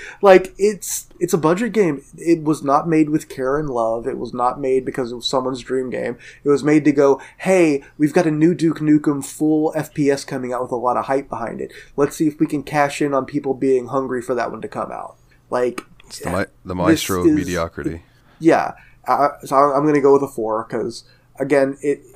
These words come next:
Speaker 1: it doesn't do any of the gameplay stuff that, I mean, okay, some of the stuff was okay. The beginning of the game, it felt good when you get started,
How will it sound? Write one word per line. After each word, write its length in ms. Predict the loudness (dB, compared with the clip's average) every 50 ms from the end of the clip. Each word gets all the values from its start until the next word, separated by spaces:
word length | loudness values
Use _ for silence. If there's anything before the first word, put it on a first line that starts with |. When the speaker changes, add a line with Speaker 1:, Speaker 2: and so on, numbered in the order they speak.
| _ _
Speaker 1:
it 140 | -4 0 2
doesn't 320 | 2 2 2 2 -6 2
do 200 | 4 6 6 6
any 340 | 4 2 0 -2 2 2 2
of 60 | 2
the 80 | 2 2
gameplay 400 | 2 2 0 0 0 0 0 0
stuff 260 | 0 -2 -4 -4 -2 -6
that, 120 | -8 -8 -8 -18 -20 _ _
I 40 | 0
mean, 140 | 0 0 2 0
okay, 180 | -2 -2 -2 -4 -6
some 160 | -2 0 2
of 40 | 2
the 60 | 2
stuff 220 | 2 4 2 2 2
was 100 | 4 2
okay. 240 | 2 0 0 -4 -6
The 140 | -4 -4 -6
beginning 300 | -4 -4 -4 -2 -2 -2
of 60 | -2
the 60 | -2
game, 380 | -2 -2 -4 -4 -8 -10 -14 -14 _
it 120 | -8 -6 -2
felt 180 | -2 -2 -2 0
good 160 | -2 -2 -2
when 80 | -2 -4
you 80 | 0
get 140 | 0 0 -2
started, 420 | -2 -4 -4 -4 -4 -4 -6 -10